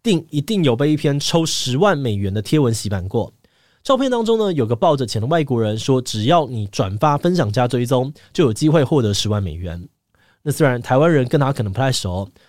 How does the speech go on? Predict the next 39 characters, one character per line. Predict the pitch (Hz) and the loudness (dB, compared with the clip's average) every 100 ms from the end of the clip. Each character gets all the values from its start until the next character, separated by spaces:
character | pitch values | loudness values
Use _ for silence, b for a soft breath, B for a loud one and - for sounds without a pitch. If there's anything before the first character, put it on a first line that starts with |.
| b | b
但 | 220 | -2
这 | 202 302 | 0 2
个 | 190 | 4
人 | 123 | 2
呢， | 123 | 0
其 | 127 120 | -2 -4
实 | 120 | -2
是 | 165 | 0
一 | 135 | 0
位 | 131 | 0
订 | 120 208 | -2 -2
阅 | 196 | 0
数 | 165 165 | 2 2
高 | 143 143 | 2 2
达 | 117 120 | 0 -2
一 | 190 | -4
点 | 170 135 117 | 0 0 0
五 | 131 113 | -6 -4
亿 | 175 | 0
的 | 127 | 2
美 | 95 | 0
国 | 92 | -4
YouTuber， | 92 101 117 120 98 - b b - | -4 -4 -2 -2 -2 -6 b b -4
也 | |
是 | 127 139 | -2 0
全 | 120 | 0
球 | 113 110 | -2 -2
最 | - 156 | 2 2
多 | 147 | 2
人 | 117 113 | 0 0
订 | 202 | 0
阅 | 170 117 | 2 2
的 | 98 | 0
YouTuber，Mister | 107 120 117 113 - - 117 - 117 | -2 -2 0 -2 -4 -6 -4 -2 -2
Beast | - 175 117 - | -2 -2 -4 -8
野 | - 101 | -8 -4
兽 | 90 110 | 0 0
先 | 98 | 0
生。 | 95 120 107 | 0 0 0